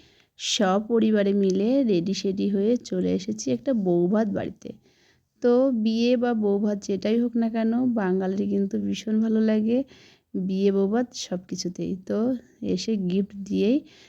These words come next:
সরাসরি চলে এলাম মেয়ের কাছে। দেখলাম বউটা খুব সুন্দর লাগছে দেখতে। দেখো কত সুন্দর করে ফটোশ্যুট করেছে, ভীষণ ভালো লেগেছে। তারপরে চলে এসেছি সরাসরি খাবারের জায়গায়। তো এখানে এসে ফুচকা, পকোড়া,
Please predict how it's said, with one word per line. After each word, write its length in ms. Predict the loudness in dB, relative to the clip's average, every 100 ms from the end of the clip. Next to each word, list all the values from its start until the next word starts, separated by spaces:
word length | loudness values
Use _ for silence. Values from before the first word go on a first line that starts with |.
| _
সরাসরি 520 | -8 -2 -2 -2 -4
চলে 380 | -4 -2 2 2
এলাম 200 | 2 2
মেয়ের 280 | 2 2 0
কাছে। 320 | -2 -4 -4 -6
দেখলাম 500 | 0 -2 -2 -4 0 0
বউটা 300 | 0 -2 -6
খুব 180 | -8 -10
সুন্দর 280 | -4 -2 0
লাগছে 260 | -2 -4
দেখতে। 320 | -2 -2 -2 -6
দেখো 260 | -4 -4 -4
কত 180 | -8 -10
সুন্দর 420 | -12 -6 -4 -2
করে 200 | -4 -4 -6 -10 -20 _
ফটোশ্যুট 420 | _ -8 -6 -8 -6
করেছে, 360 | -2 -2 -2 -4
ভীষণ 380 | -2 -2 -2 0 0
ভালো 240 | 2 2
লেগেছে। 440 | 2 2 0 0 -4
তারপরে 520 | -4 -4 -6 -6 -2 -2 -2 -14 -20 _ _
চলে 260 | -4 0 0
এসেছি 280 | 0 -4 -4 -4
সরাসরি 480 | -2 -4 -4 -4
খাবারের 460 | -4 -2 -2 0 -2
জায়গায়। 420 | -4 -6 -6 -8 -10 _ _ -20 -8
তো 100 | -4 -4 -6 -18 -20 _
এখানে 260 | -4 0 2
এসে 140 | 2
ফুচকা, 480 | -4 -4 -8 -6 -4 -2 -4 _ _ _ _ _ _ _ _
পকোড়া, 380 | -6 -2 0 2